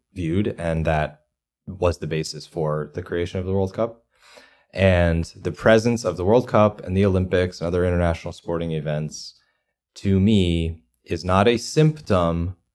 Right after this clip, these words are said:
of the increase in peace within the world since the Second World War. It is a cause of the peace.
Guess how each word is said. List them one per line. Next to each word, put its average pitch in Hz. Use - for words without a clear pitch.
of 95
the 87
increase 98
in 90
peace 95
within 90
the 87
world 82
since -
the 90
Second 90
World 98
War. 104
It 87
is 87
a 90
cause 104
of 82
the 82
peace. -